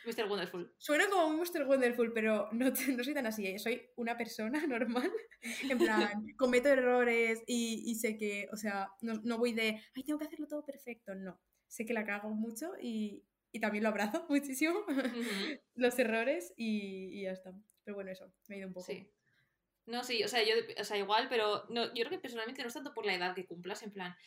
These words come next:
Speaker 1: sino porque, o sea, no es tanto el, el seguir creciendo, porque voy a seguir creciendo y que me pasen otras cosas no me importa. Si lo, a mí lo que me da pena es no poder tener otras cosas, en plan, a la vez. En plan, no, <laughs> me molesta no tener
Speaker 2: Sí.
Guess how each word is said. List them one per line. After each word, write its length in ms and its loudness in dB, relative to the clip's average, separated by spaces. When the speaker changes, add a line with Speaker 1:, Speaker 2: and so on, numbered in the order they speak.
Speaker 1:
sino 240 -2
porque, 240 -2
o 60 -4
sea, 160 4
no 80 4
es 80 -2
tanto 240 0
el, 180 0
el 140 4
seguir 200 0
creciendo, 440 0
porque 140 -2
voy 20 2
a 40 -2
seguir 140 0
creciendo 260 -2
y 40 2
que 160 6
me 80 -2
pasen 220 -2
otras 160 -4
cosas 240 -6
no 60 -6
me 60 -2
importa. 440 -4
Si 140 -6
lo, 100 0
a 40 2
mí 80 -2
lo 40 -4
que 80 -6
me 80 -4
da 80 0
pena 160 -4
es 80 -6
no 120 -6
poder 340 -2
tener 200 2
otras 220 2
cosas, 360 2
en 120 0
plan, 220 4
a 60 4
la 100 8
vez. 280 4
En 100 2
plan, 160 8
no, 80 6
<laughs> 420 6
me 120 4
molesta 420 4
no 100 -4
tener 200 2
Speaker 2:
Sí. 260 -2